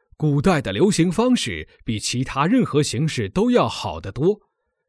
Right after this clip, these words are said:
他认为事物是有个性的，在他眼里，除了那些有能力打动和激起他的创作过程的物体、事物和人之外，没有任何等级之分。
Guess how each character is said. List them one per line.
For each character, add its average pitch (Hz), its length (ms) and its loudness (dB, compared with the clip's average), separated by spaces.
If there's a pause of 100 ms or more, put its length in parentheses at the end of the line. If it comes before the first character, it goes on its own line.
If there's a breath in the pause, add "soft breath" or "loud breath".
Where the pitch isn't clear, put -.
(640)
他 160 200 2
认 185 200 4
为 107 300 -4 (100)
事 - 240 2
物 214 160 4
是 180 180 2
有 80 220 -4
个 269 240 4
性 107 280 -4
的， 80 240 -10 (800)
在 139 240 2
他 226 260 -2
眼 123 260 -2
里， 80 240 -10 (460)
除 247 160 4
了 269 120 8
那 247 160 4
些 240 180 2
有 123 180 -2
能 104 220 -4
力 208 160 2
打 95 260 -4
动 135 300 -2 (120)
和 147 220 4
激 214 180 2
起 95 220 -4
他 135 160 -6
的 110 80 -6
创 185 300 -2
作 175 160 2
过 240 240 4
程 127 200 -4
的 90 200 -6
物 202 240 -2
体、 82 340 -12 (100)
事 - 300 0
物 123 320 -2
和 113 260 -6
人 110 300 0
之 143 160 -2
外， 87 260 -4 (440)
没 175 140 6
有 170 120 10
任 196 220 4
何 160 260 4
等 85 340 -8
级 196 300 2
之 120 160 -4
分。 131 320 -8